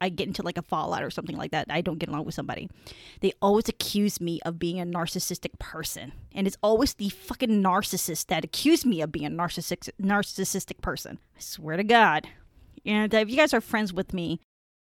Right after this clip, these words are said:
on Facebook or on social media and you guys, you know, have a conversation with me, I'm not really, you know, I, I, I don't, I don't normally, um, you know,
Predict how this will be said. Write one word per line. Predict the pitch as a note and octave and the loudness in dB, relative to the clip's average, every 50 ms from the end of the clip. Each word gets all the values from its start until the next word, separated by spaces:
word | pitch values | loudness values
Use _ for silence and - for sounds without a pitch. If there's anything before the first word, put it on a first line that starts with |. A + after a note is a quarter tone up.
| _ _ _ _ - | _ _ _ _ -2
on | - F#3+ F#3 F3+ F#3 F#3 | 0 2 2 2 2 -2
Facebook | E3 - - G#3+ F3+ F3 - - - E3+ D#3+ E3 - - - | -4 -2 0 0 0 0 -2 -2 -2 0 0 0 -2 -4 -4
or | E3+ E3+ E3+ C#3 | -2 0 0 0
on | C3+ F3 E3+ | 0 -2 -2
social | - - F#3 - - F#3 F3 | -2 -4 -4 -4 -4 -4 -4
media | E3 E3 D#3+ E3+ - - | -2 -2 -2 -2 -2 -2
and | F3 F3+ F3 | -2 -2 0
you | - | 0
guys, | E3+ E3+ E3+ - - | 0 -2 -2 -2 -4
you | F3+ F3 | -4 -2
know, | E3 E3 | -2 -2
have | D#3+ D#3+ F#3+ E3+ - | -2 -2 -4 -4 -4
a | - | -4
conversation | - F#3+ E3 F3 - F3+ E3 - - | -4 -4 -4 -2 -2 -4 -6 -6 -8
with | F3+ - - | -10 -8 -6
me, | F#3 - - | -6 0 2
I'm | B3 D4+ D#4+ | 4 6 6
not | F4 F#4+ - C#4+ | 6 4 4 4
really, | E4 E4 D#4+ D#4 D4 C#4 A#3 - - _ _ _ _ _ _ _ _ _ _ _ _ _ _ _ _ _ _ _ _ _ _ - - | 4 4 6 6 4 4 2 0 -4 _ _ _ _ _ _ _ _ _ _ _ _ _ _ _ _ _ _ _ _ _ _ -4 0
you | B3+ | 0
know, | C4 - | 2 2
I, | - - - | 0 0 0
I, | - C#4+ - | 0 -2 -2
I | - - | 0 2
don't, | - E4 D#4 - - A#3+ A3 - | 4 4 4 4 2 0 -2 2
I | - C#4 | 2 4
don't | C#4 - - - | 4 4 4 4
normally, | A#3 G#3+ G#3+ G#3+ A3+ B3+ C4+ B3 A3+ F#3+ F3+ E3+ E3 E3 - _ _ _ _ _ _ _ _ _ _ - | 2 4 4 6 8 8 8 8 8 4 2 0 0 -2 -4 _ _ _ _ _ _ _ _ _ _ 0
um, | G3 F#3+ F#3+ F#3+ F#3 F3+ F#3+ - - _ _ _ _ _ _ _ _ _ _ _ _ - | 0 2 2 0 -2 -4 -6 -8 -10 _ _ _ _ _ _ _ _ _ _ _ _ -2
you | A3 A3+ A3+ | 2 2 4
know, | G#3+ G3+ G3 F#3+ F#3 F#3 | 4 4 2 2 0 0